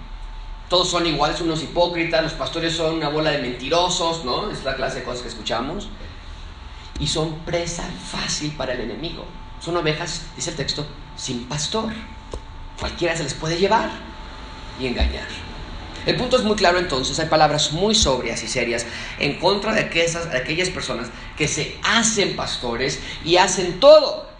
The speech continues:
excepto lo que Dios ha pedido de los pastores. El pastor apacienta las ovejas, las acompaña, las encamina, las escucha.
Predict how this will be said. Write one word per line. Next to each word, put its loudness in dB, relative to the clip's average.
excepto 4
lo -4
que 2
Dios 4
ha -2
pedido -2
de 0
los -2
pastores. -6
El 4
pastor 2
apacienta 4
las 4
ovejas, 0
las 0
acompaña, 4
las 4
encamina, 4
las 4
escucha. 4